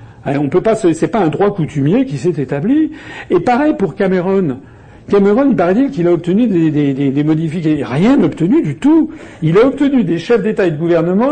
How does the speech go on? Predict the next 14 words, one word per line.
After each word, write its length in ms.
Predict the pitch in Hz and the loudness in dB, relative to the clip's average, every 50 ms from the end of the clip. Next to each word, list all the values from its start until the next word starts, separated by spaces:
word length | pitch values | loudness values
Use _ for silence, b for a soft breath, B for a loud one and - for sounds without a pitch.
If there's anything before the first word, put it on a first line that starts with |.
| 294 - | -2 -2
qui 80 | 180 | -4
donnent 220 | 165 - 240 254 247 | 0 0 2 4 4
leur 120 | 233 226 | 2 2
accord 300 | 220 214 214 - 196 185 | 2 0 2 2 2 2
au 100 | 220 254 | 4 2
fait 380 | 233 - - 208 185 - - - | 0 0 0 -2 -2 -2 -4 -2
que, 300 | - 233 233 240 262 - | 2 4 4 4 4 2
par 180 | 269 - 151 | 0 -2 -2
exemple, 540 | 165 170 165 156 175 208 240 269 302 - B B B B B B | -2 -2 -2 0 0 0 0 -2 -2 -4 B B B B B B
s'il 240 | B - - - 185 | B -12 -6 -2 2
y 80 | 202 226 | 4 4
avait 160 | 220 214 226 | 4 4 2
un 80 | 202 165 | 0 0
citoyen 500 | - - 180 - 185 202 208 226 233 | -2 -4 -6 0 0 2 2 2 0